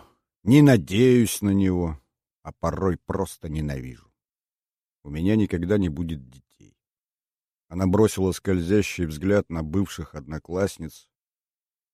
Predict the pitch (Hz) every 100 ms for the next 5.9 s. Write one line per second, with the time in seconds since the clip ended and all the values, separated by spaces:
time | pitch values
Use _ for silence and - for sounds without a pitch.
0 | _ - 87 104 117 117 123 135 117 -
1 | 110 104 104 107 87 90 87 90 92 -
2 | - 85 80 71 - - _ 60 _ _
3 | _ _ _ _ _ _ 113 135 95 90
4 | 90 117 107 - 82 80 - 101 90 85
5 | - 76 85 - - 80 90 85 _